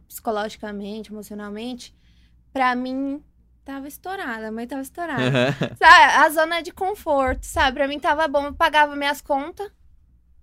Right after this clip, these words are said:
Speaker 1: criava minhas filhas sozinha, porque até hoje também ele não me ajuda,
Speaker 2: Aham.
Speaker 1: e eu prefiro.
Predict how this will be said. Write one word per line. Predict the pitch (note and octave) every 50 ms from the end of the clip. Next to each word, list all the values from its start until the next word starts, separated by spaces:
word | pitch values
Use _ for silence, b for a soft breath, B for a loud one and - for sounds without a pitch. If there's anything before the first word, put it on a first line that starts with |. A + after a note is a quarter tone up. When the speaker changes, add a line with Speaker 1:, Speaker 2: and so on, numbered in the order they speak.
| _ _ _ - _ - _
Speaker 1:
criava | - C#4 C4+ B3+ A#3 A3+ A3 A#3+ A#3
minhas | A#3+ A#3 A#3+ A#3
filhas | - B3+ A3 A#3 G#3+ -
sozinha, | B3 A#3+ A#3+ A#3 A3+ A#3+ B3 D4+ E4+
porque | - - -
até | A#3+ A#3 - A#3 A#3
hoje | A3+ A3+ A3+ A#3+ A#3 -
também | A3 G#3+ A3 G#3+ G#3+
ele | G#3+ G3+
não | G#3 G#3+ G#3+
me | G#3+ G#3
ajuda, | G#3+ A3+ A3 G#3+ G#3+ A3 G#3+ -
Speaker 2:
Aham. | A3 A3 G#3+ G3 -
Speaker 1:
e | A#3+
eu | A#3+ A#3+ A#3
prefiro. | A#3+ - B3 C4+ C4+ - - A#3+ A3+ A#3 A#3+ D4 E4